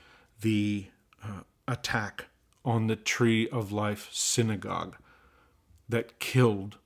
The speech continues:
eleven people and seriously injured six others. But Jim Jordan has introduced legislation to condemn the spray painting of the Tree of Life Pregnancy Center, which is not Jewish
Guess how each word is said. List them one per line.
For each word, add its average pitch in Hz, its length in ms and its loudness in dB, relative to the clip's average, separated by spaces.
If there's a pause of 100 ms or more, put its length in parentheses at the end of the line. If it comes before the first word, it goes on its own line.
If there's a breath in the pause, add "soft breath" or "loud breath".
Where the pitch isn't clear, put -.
(180)
eleven 107 500 2
people 104 500 -6 (360)
and 107 420 -2 (360)
seriously 113 760 0
injured 104 360 -4
six - 360 -6
others. - 420 -10 (800 soft breath)
But 117 260 2
Jim 135 280 6
Jordan 123 380 4
has 135 440 2
introduced 110 560 0
legislation 110 760 -4 (500 loud breath)
to - 140 0
condemn 117 840 2 (200 loud breath)
the 117 160 -2
spray 135 540 2
painting 113 640 -2
of 117 180 -4
the 110 120 -2
Tree 120 340 2
of 107 140 0
Life 104 420 -6
Pregnancy 139 640 0
Center, 120 540 -8 (240)
which - 180 -2
is 101 180 -4
not 95 260 -6
Jewish - 460 -12